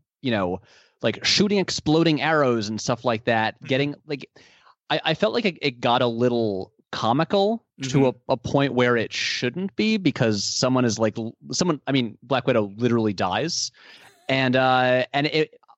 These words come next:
Speaker 1: I don't know, I, I felt like it was staged a little bit awkwardly, and
Speaker 2: Mm-hmm.
Speaker 1: you could accomplish the same thing, maybe just having them fight, uh, without the sort of the constant reversals and, like, the, you know, the, the wacky gags of, like, you know,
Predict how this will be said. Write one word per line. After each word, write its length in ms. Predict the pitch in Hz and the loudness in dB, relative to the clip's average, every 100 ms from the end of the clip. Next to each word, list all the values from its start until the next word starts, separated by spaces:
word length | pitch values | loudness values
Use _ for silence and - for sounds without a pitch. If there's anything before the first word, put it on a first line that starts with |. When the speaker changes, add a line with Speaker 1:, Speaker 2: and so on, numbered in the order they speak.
| _ | _
Speaker 1:
I 60 | 160 | -2
don't 100 | 165 | 0
know, 60 | 127 | -2
I, 100 | 131 _ _ _ - | -6 _ _ _ -6
I 100 | 156 | -2
felt 140 | 247 | -2
like 120 | 233 | 0
it 40 | 185 | -2
was 140 | 139 | -2
staged 460 | - - 127 143 139 | -4 0 2 2 2
a 40 | |
little 200 | 180 175 | 0 0
bit 140 | 175 185 | 0 2
awkwardly, 640 | 180 180 196 185 196 208 - _ _ _ | 0 0 0 0 -2 -4 -8 _ _ _
and 220 | 127 127 | 0 0
Speaker 2:
Mm-hmm. 120 | 135 135 | 0 -2
Speaker 1:
you 280 | 139 156 190 | -6 -2 0
could 140 | 196 | 0
accomplish 400 | - 196 220 - | 0 -2 -2 -2
the 80 | 156 | -2
same 280 | - 143 127 | -2 -2 0
thing, 180 | 131 | -2
maybe 160 | 117 117 | 0 -2
just 140 | 113 | -4
having 280 | - 120 120 | -2 -2 0
them 200 | 110 87 | -2 -6
fight, 640 | 82 - 98 127 - - - - _ _ _ - | -12 -4 -2 0 -2 -8 -10 -20 _ _ _ 0
uh, 400 | 123 120 120 120 | 2 4 2 0
without 520 | 127 135 131 127 127 | 0 0 2 0 0
the 80 | 127 | -2
sort 200 | 120 131 | -2 -4
of 100 | 120 | -2
the 100 | 117 | -4
constant 580 | - 135 127 - 135 123 | -4 -2 -2 -2 -2 -2
reversals 840 | 123 113 107 110 - 139 143 143 - | 0 0 0 -2 0 0 0 -2 -2
and, 240 | 117 113 | -2 2
like, 280 | 110 104 - | 2 0 0
the, 380 | 113 104 101 95 - - _ | 2 4 2 -2 -8 -20 _
you 80 | 120 | 2
know, 260 | 110 95 101 | 4 2 2
the, 180 | 113 | 0
the 160 | 120 123 | 2 2
wacky 520 | 123 113 113 123 107 | 2 0 0 -4 -4
gags 640 | 110 104 107 113 117 117 117 | 0 0 2 0 -2 -2 -2
of, 100 | 104 | -2
like, 420 | 110 101 - - | -4 -4 -6 -2
you 60 | |
know, 360 | 113 107 110 | 2 2 2